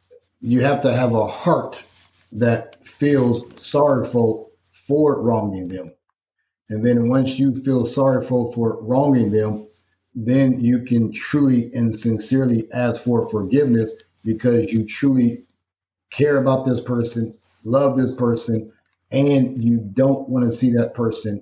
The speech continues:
hurt. And so when you realize what you have done,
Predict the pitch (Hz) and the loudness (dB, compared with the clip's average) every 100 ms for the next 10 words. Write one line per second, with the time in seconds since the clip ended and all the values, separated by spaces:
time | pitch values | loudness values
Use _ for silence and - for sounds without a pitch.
0 | _ - 143 139 - - _ _ _ 110 | _ -2 0 0 -4 -14 _ _ _ -8
1 | 110 - 123 120 113 113 - _ _ _ | -8 -2 0 2 0 -4 -14 _ _ _
2 | 123 120 117 117 143 135 135 123 113 123 | -6 0 2 2 2 2 2 0 -2 -4
3 | - 117 107 101 - 147 139 120 - | -2 -4 -4 -8 -2 0 2 0 -4